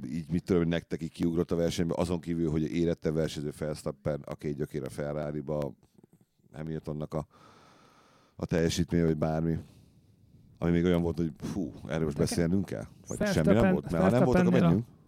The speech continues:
Speaker 2: Verstappennél a, <clears throat> a, a második újraindulásnál szerintem olyat csinált, amit, amit eddig, ö, nem nagyon csinált senki. Hogy ugye
Speaker 1: Mármint az, hogy a
Speaker 2: Na, nehéz ezt most így elmagyarázni, meg sokkal egyszerűbb megnézni a, az Indexen,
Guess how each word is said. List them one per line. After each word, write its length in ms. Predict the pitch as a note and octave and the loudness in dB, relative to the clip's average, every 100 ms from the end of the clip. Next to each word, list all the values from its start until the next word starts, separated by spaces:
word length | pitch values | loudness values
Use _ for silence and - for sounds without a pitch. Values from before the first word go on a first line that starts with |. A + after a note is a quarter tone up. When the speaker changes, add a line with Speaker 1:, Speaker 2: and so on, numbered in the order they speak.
| - | -8
Speaker 2:
Verstappennél 580 | F#3+ F3+ D#3 - D#3 D3+ | -4 -4 -4 -2 -2 -2
a, 160 | E3+ - - | -4 2 4
<clears throat> 260 | A#3 F#3 F3 | 4 2 -2
a, 60 | - | 0
a 100 | E3 | 2
második 520 | F3 F3 - C#3 C3 | 4 4 2 -2 0
újraindulásnál 720 | C#3+ C3+ C3+ C3 C3 B2+ - C3 | 2 4 4 4 2 2 -2 -2
szerintem 360 | D3 C3+ C#3+ | -2 -2 0
olyat 280 | C#3 C3+ B2+ | 2 2 0
csinált, 320 | - C3+ B2+ C#3 | -4 -8 -4 -4
amit, 240 | C3 B2+ | -4 -4
amit 320 | F3 C3 - | -6 -6 -4
eddig, 300 | C3+ B2+ B2+ - - | -6 -4 -6 -8 -10
ö, 340 | C#3 C3 B2+ | -6 -4 -4
nem 160 | C3 B2+ | -4 -4
nagyon 220 | B2 B2+ | -6 -8
csinált 320 | - C3 C3 | -10 -10 -10
senki. 340 | C#3 B2+ - - _ _ _ - _ - | -12 -12 -12 -16 _ _ _ -20 _ -8
Hogy 100 | C#3 | -6
ugye 120 | C3+ D#2+ | -2 2
Speaker 1:
Mármint 240 | F2 - | 2 4
az, 280 | F2+ F#2 - | 4 2 2
hogy 140 | F#2 | 2
a 220 | E2+ F2 - _ _ - | 4 2 -2 _ _ -8
Speaker 2:
Na, 120 | G3 | -2
nehéz 380 | F3 F#3 F3+ D#3+ | 0 4 4 4
ezt 140 | D#3 | 2
most 180 | D#3 - | 0 0
így 140 | D3+ C#3+ | 0 2
elmagyarázni, 640 | C#3+ C#3 C3+ C3+ C3+ C3+ | 2 2 0 0 0 0
meg 200 | C3+ C3 | -2 -4
sokkal 320 | - C#3+ - C3 | -4 -4 -2 -4
egyszerűbb 380 | - C#3+ C3+ C3 | -4 -4 -2 -2
megnézni 500 | C#3 C3+ C3 C3 - | -4 -2 -2 -2 -2
a, 160 | C3 C#3 - - - - - D3 | -4 -6 -12 -20 -20 -20 -8 -2
az 80 | |
Indexen, 440 | C#3 C3 B2+ - | 0 0 -2 0